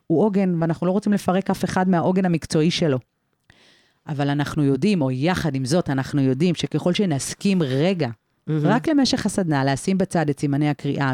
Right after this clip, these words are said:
Speaker 1: ולשאול ולברר, ולבדוק איפה גם אני נפגש עם האוטומטים האלה, כי כולנו אותו דבר, בואי, אין פה
Speaker 2: מהמם.
Speaker 1: אז אנחנו מצליחים לייצר שיח עמוק יותר, שעולה קומה ומסכים, אה, בעצם להתחבר,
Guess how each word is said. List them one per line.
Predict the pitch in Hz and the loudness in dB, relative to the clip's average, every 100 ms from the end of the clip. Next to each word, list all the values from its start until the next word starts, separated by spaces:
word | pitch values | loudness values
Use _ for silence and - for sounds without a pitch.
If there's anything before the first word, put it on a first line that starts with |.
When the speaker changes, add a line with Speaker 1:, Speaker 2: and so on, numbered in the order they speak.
| 127 | 0
Speaker 1:
ולשאול | 165 180 - 180 160 143 | 0 -2 -2 0 0 2
ולברר, | 160 151 156 151 175 143 143 _ _ - _ _ 151 | 0 0 0 2 2 0 -2 _ _ -20 _ _ -2
ולבדוק | 165 165 262 294 | 0 2 0 -2
איפה | - 262 | -2 2
גם | 247 | 2
אני | 214 226 277 | 4 4 4
נפגש | 262 151 160 - | 2 2 0 2
עם | 147 | 2
האוטומטים | 135 147 135 135 143 | 2 2 0 2 2
האלה, | 139 165 | 2 2
כי | 240 - | -2 0
כולנו | 349 349 349 | 2 4 4
אותו | 311 311 | 4 2
דבר, | 262 254 151 | 2 2 2
בואי, | 151 160 | 2 2
אין | 135 160 | 2 2
פה | 226 175 131 127 131 _ _ _ 165 | 2 2 2 -2 -4 _ _ _ -4
Speaker 2:
מהמם. | 160 156 | 0 0
Speaker 1:
אז | 156 151 | 0 2
אנחנו | 151 - 165 | 0 0 0
מצליחים | 151 156 - 160 226 | 0 -2 -2 0 0
לייצר | 214 160 190 170 | 0 0 0 0
שיח | - 170 - | 0 0 0
עמוק | 143 156 185 - | -2 0 0 0
יותר, | 175 - 165 156 | -2 0 0 0
שעולה | - 135 139 165 | 0 0 0 -2
קומה | - 151 143 170 175 | -2 -2 0 2 2
ומסכים, | 156 139 131 - 165 170 | 0 -2 -4 -4 -2 0
אה, | 160 | 0
בעצם | 139 151 190 | 0 0 0
להתחבר, | 160 143 - 151 131 175 180 | 0 -2 -4 -4 0 2 2